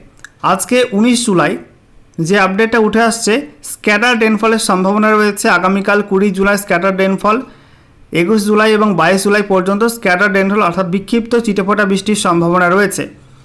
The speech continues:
এবং হালকা মাঝারি বৃষ্টিপাত কোথাও কোথাও হতে পারে। তবে বৃষ্টি বাড়বে তেইশ এবং চব্বিশ থেকে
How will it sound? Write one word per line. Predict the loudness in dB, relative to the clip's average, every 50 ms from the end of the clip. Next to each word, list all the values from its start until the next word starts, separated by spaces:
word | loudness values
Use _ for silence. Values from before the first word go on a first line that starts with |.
| -20 -20 -20 -8 -4 -2
এবং | 0 0 2 2
হালকা | 2 0 2 0 0 0
মাঝারি | 2 0 0 0 -2 -2
বৃষ্টিপাত | -4 -2 -4 -2 0 0 -2 0 -2
কোথাও | -2 0 0 -2 -2
কোথাও | -2 -2 0 0 0
হতে | 0 -2 0 -2
পারে। | -2 -6 -6 -10 -18 -20 -20 -20 -20 -20 -20 -6 -4
তবে | 0 0 0 0 0
বৃষ্টি | 0 -2 -2 0 -2 0 2
বাড়বে | 2 2 2 2 0 0 -2 -4 -14 -20 -8 _
তেইশ | 0 2 2 2 2 0 0
এবং | 0 0 0 0 0
চব্বিশ | -2 0 0 -2 -2 -2 -4
থেকে | -4 -2 -2